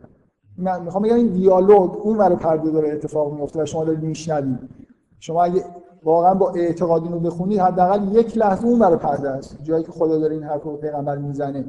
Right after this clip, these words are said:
شما دارید می‌شنوید و این ارتباط رو دارید می‌بینید.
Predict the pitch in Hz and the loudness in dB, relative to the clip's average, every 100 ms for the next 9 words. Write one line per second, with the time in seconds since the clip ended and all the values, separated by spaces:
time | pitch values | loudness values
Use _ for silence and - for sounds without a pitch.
0 | - - - 170 190 208 233 226 220 175 | -12 -18 -8 0 2 2 2 2 0 0
1 | 151 160 180 175 180 190 202 202 196 214 | -2 -2 -2 -2 0 0 0 0 0 0
2 | 180 147 127 - | 0 -4 -6 -8